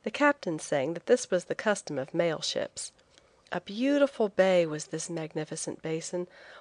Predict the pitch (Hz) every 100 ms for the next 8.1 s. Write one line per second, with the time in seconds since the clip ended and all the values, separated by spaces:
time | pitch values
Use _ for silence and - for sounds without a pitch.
0 | - - 196 202 196 165 160 - 233 240
1 | 220 - 196 185 175 165 143 160 - 190
2 | 190 185 170 170 - 143 143 - _ _
3 | _ _ _ _ _ 214 285 320 - 180
4 | 165 160 160 175 175 180 151 143 - 175
5 | 175 160 147 143 220 233 226 143 190 -
6 | 196 180 - 226 190 165 - - - _
7 | 254 240 294 - - 175 202 214 - 135
8 | 156